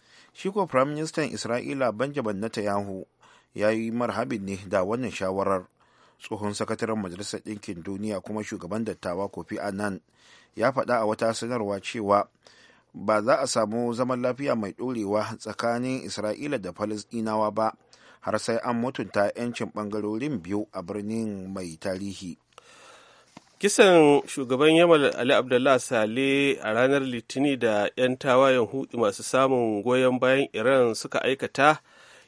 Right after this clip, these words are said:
Speaker 2: ya ƙara jefa ƙasar da yaƙi ya ɗaiɗaita cikin rashin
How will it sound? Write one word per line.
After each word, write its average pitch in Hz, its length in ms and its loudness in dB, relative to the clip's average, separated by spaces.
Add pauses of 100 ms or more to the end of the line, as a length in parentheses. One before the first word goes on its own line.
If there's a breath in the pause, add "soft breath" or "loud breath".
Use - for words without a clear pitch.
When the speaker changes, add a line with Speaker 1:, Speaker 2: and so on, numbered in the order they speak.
Speaker 2:
ya 127 240 8
ƙara 139 320 4
jefa 135 280 -2
ƙasar 139 520 -2
da 113 80 0
yaƙi 120 440 2
ya 117 60 -2
ɗaiɗaita 117 680 -2
cikin 131 400 0
rashin 123 320 -4